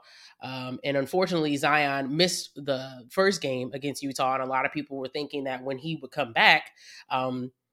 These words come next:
you know, the Pelicans were automatically gonna win, but it's just, it's never that simple. Um, and for whatever reason, Utah always just seems to have the Pelicans' number. And I don't know if it's a, if I,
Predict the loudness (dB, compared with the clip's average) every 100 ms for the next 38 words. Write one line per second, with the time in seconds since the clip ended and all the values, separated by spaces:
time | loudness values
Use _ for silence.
0 | _ -2 0 -2 -2 -2 -4 -6 -6 -4
1 | -4 -2 -4 -6 -6 -4 -2 2 2 2
2 | -2 -2 -4 -4 -8 -2 0 2 0 -2
3 | -4 -4 -4 -4 -8 -12 -20 -16 -4 -2
4 | -2 -2 -4 -4 -6 -4 2 2 2 -2
5 | -4 -4 -4 -4 -2 0 2 2 2 4
6 | 2 0 -6 -4 -4 -4 -6 -4 -2 -2
7 | -2 -4 -2 -2 -4 -8 -6 -6 -6 -6
8 | -4 0 2 2 0 -2 -4 -4 -4 -8
9 | _ -12 -10 -4 -4